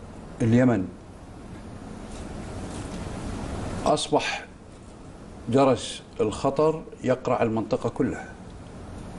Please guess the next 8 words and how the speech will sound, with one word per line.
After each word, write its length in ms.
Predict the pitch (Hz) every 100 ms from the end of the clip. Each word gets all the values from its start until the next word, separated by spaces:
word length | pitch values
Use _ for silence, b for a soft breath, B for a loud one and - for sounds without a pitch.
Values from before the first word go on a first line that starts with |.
| - - - - - - - - - - - - - - - - - - - 180 - - - - - - - - - -
السعودية 640 | - - 117 120 123 165
والخليج، 540 | 175 143 - 92 92 - - - - - - - - - - - - - - - - - - - - - - - - B B B B -
ولا 200 | 196 220
بد 240 | 160 139
من 340 | 110 139 170 -
اتخاذ 580 | - - 113 127 127 123
قرار 600 | 117 110 110 117 127 117
حازم. 440 | - 127 113 92